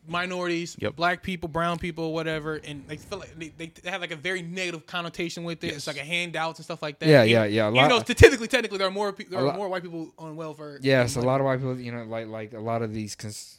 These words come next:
Speaker 3: conservatives. Like, I don't wanna get political, but
Speaker 1: Yeah.
Speaker 3: yeah, it's just, it's just like, why are we helping them out? Kind
Speaker 1: Right.
Speaker 3: of thing.
Speaker 1: So
Speaker 3: With, or, like, with immigration, the, the big thing is they don't, like, with my wife coming over, they wanna do a whole financial review of me 'cause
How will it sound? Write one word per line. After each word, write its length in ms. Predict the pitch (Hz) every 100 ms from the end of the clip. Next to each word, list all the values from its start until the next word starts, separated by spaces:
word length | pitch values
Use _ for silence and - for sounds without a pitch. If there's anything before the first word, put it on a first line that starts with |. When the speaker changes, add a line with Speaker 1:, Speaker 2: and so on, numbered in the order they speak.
| -
Speaker 3:
conservatives. 520 | 104 110 107 104 101
Like, 160 | 104
I 60 | 104
don't 80 | 117
wanna 140 | 117
get 100 | 110
political, 360 | 117 107 104 107
but 120 | 104
Speaker 1:
Yeah. 80 | 170
Speaker 3:
yeah, 100 | 104
it's 80 | 110
just, 180 | 113 110
it's 240 | 123 104
just 160 | 117 107
like, 160 | 107
why 180 | 110 113
are 60 | 117
we 100 | 113
helping 240 | 113 110 101
them 120 | 104
out? 340 | 107 104 107
Kind 80 | 170
Speaker 1:
Right. 120 | 175 151
Speaker 3:
of 40 |
thing. 300 | 104 101 101 - - - - _ -
Speaker 1:
So 200 | 139 135
Speaker 3:
With, 200 | 165 147
or, 200 | 139 127
like, 200 | 117 120
with 140 | 120
immigration, 680 | 123 107 104 117 120 113 110 104
the, 80 | 117
the 200 | 101 104
big 260 | 110 117
thing 140 | 113 107
is 120 | 104
they 120 | 107
don't, 160 | 107 104 _ 117 120 127
like, 180 | 117 104
with 140 | 110 101
my 180 | 101
wife 200 | 104 104
coming 220 | - 101 98
over, 120 | 92
they 140 | 101
wanna 260 | 98 101 98
do 160 | 98
a 60 | 95
whole 300 | 92 - 120
financial 460 | 110 107 104 101 101
review 220 | 101 110
of 60 |
me 140 | 101 98
'cause 380 | - 98 95